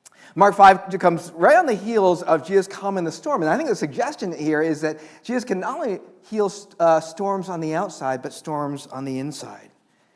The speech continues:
And this demon-possessed man has a storm on the inside. He's pictured in Mark as hopeless, uncontrollable,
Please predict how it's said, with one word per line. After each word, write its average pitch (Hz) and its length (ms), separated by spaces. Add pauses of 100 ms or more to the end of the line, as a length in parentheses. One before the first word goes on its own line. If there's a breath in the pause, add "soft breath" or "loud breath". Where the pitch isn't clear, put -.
(260)
And 113 100
this 135 180
demon-possessed 127 840
man 120 260
has 117 160
a 113 100
storm 123 580
on 117 160
the 110 160
inside. 107 400 (1800)
He's 156 140
pictured 190 400
in 160 240
Mark 147 340
as 139 160
hopeless, - 840 (920)
uncontrollable, 123 880